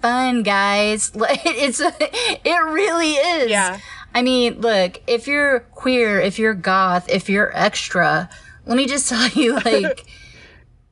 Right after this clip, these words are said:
Speaker 1: like, there's a place for you, and it's really fun. I mean, life is gonna be hard for you growing up. Like, you're gonna be an outsider, and it's gonna be really hard for you to find people that are like-minded, but honey, when you do,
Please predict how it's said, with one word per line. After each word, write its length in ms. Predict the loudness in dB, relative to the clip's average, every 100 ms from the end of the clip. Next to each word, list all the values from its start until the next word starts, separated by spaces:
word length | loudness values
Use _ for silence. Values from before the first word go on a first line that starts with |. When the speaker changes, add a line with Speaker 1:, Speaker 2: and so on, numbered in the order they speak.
| _ _ -4
Speaker 1:
like, 240 | -2 0
there's 440 | 0 0 0 0 0
a 100 | -2
place 420 | 0 2 2 0
for 140 | -2
you, 500 | 0 2 2 4 2 2
and 580 | 0 2 2 0 -2 -6 -6
it's 240 | -2 -2 0
really 300 | 0 2 0
fun. 240 | 0 0
I 80 | 2
mean, 160 | 2 0
life 380 | 0 0 2 0
is 160 | 0
gonna 200 | 0 0
be 140 | 0 2
hard 240 | 2 0
for 80 | -4
you 100 | -4
growing 320 | -2 -2 0
up. 340 | 2 2 -2 -12 -20 -20 -20 -18 -6
Like, 180 | -4
you're 120 | -2 -2
gonna 160 | -2
be 100 | -2
an 80 | -2
outsider, 1000 | 0 0 0 -2 0 0 2 2 2 -2 -8 -20 -20 -20 -6
and 440 | -2 -2 -4 -6 -12 -20 -20 -20 -20 -20 _ _ -4
it's 200 | -2 -2
gonna 240 | -2 0 0
be 120 | 0
really 220 | 0 0
hard 280 | 2 0 0
for 100 | -4
you 140 | -6 -4
to 100 | -4
find 340 | -2 -2 -4
people 420 | -6 -10 -6 -6 -4
that 140 | -4
are 100 | -4
like-minded, 600 | -4 -4 -4 -2 -2 -2
but 160 | -2 0
honey, 360 | 0 2 0
when 200 | -2 -2
you 160 | -2 -4
do, 420 | -4 -4 0 -2